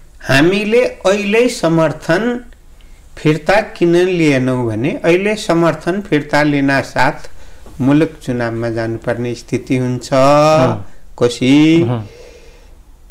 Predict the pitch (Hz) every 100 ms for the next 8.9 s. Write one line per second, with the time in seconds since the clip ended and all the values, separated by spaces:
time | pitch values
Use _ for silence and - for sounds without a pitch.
0 | 139 190 202 - 202 196 247 262 - 185
1 | 196 196 202 202 190 196 185 180 175 190
2 | 233 - 185 185 180 170 - 185 208 202
3 | 147 - - - - - - - - -
4 | - 98 120 165 175 131 107 - - -
5 | - - 120 156 170 175 175 165 - 156
6 | 151 208 220 226 190 143 - - - -
7 | - - - - - 139 147 151 156 175
8 | 233 196 170 220 285 302 180 -